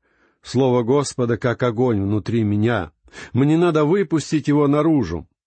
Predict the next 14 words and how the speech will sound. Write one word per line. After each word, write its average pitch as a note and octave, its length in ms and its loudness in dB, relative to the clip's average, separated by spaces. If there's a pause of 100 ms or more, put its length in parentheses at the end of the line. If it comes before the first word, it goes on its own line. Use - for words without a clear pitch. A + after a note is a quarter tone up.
(600)
И B2+ 60 -2
Иеремия, G2+ 840 0 (480)
великий B2 500 0
пророк, D#3 680 -2 (300)
покорился G#2+ 720 0
воле F#2 280 -2
Бога, D#2+ 460 -6 (400)
хотя C#3+ 420 0
это C3+ 260 -2
служение A2 680 -2
и G#2 340 -2
разбивало G#2+ 680 0
ему B2 260 0
сердце. C#3+ 600 -6